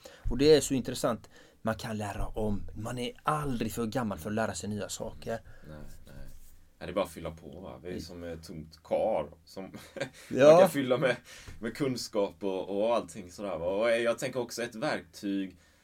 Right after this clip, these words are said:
Speaker 2: som man kan använda, som jag använder ganska ofta utan att tänka på det, tror jag. Det är, det är ju visualisering så här. Eh, men jag, jag är på väg någonstans eller ska ha,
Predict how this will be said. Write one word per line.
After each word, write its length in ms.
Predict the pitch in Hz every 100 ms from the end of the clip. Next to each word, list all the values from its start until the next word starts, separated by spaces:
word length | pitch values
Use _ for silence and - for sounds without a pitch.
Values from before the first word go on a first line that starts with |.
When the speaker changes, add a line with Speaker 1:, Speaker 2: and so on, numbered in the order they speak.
| _ _
Speaker 2:
som 200 | - 101
man 140 | 101 95
kan 160 | 110 107
använda, 460 | 107 85 85 87
som 180 | 98 120
jag 180 | 123 156
använder 260 | 165 107 117
ganska 220 | 160 127
ofta 300 | 135 - 151
utan 240 | - -
att 120 | -
tänka 300 | - 160 - -
på 80 | -
det, 60 | -
tror 160 | -
jag. 80 | -
Det 140 | 95 107
är, 40 |
det 80 | 117
är 40 | 131
ju 60 |
visualisering 1000 | 113 120 - 107 101 - 98 - - 104
så 100 | -
här. 180 | - 52 - - - - _ _ -
Eh, 640 | 87 87 87 85 85 82
men 40 | 107
jag, 220 | 113 107 110
jag 600 | 117 107 104 104 101 101
är 40 |
på 160 | - 110
väg 480 | 110 113 131 135 -
någonstans 680 | 104 90 - 80 76 73 95
eller 100 | 90
ska 400 | - 113 120 120
ha, 400 | 120 95 90